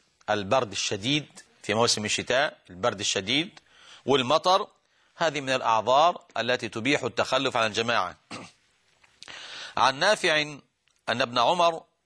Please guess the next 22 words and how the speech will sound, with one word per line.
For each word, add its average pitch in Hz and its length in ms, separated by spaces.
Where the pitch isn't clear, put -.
أذن 131 480
بالصلاة 123 500
في 117 380
ليلة 113 580
ذات 120 340
برد 156 680
وريح، 127 580
ثم 202 260
قال: 151 500
"ألا 170 340
صلوا 175 560
في 165 140
الرحال"، 160 560
ثم 170 260
قال: 170 540
"إن 139 160
رسول 139 420
الله 180 400
صلى 139 380
الله 131 160
عليه 123 80
وسلم 151 420